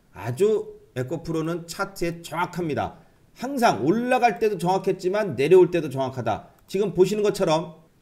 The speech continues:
추세선을 쫙 그어요. 정말 일직선으로 추세선을 딱 그면은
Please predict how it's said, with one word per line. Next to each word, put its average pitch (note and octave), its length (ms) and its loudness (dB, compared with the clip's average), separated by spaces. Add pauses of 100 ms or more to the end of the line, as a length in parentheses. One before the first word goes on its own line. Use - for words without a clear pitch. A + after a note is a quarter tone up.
추세선을 G3+ 600 -4
쫙 F3 200 -8
그어요. A2+ 320 -2 (100)
정말 F#3+ 460 -2
일직선으로 F3+ 1000 -2 (200)
추세선을 F3+ 540 -4
딱 E3+ 180 -4
그면은 D3+ 460 -4